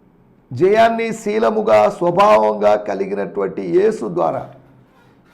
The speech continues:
మనం ముందుకు సాగుతున్నాం. ఆయన యొక్క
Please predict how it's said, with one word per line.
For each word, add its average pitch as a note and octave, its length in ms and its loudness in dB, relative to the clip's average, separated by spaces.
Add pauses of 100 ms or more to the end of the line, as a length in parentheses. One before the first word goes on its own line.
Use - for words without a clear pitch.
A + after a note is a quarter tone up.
(1800)
మనం C3 240 -10
ముందుకు D3 220 -8
సాగుతున్నాం. A#2 540 -10 (1200)
ఆయన D#3 180 -2
యొక్క D3+ 520 -2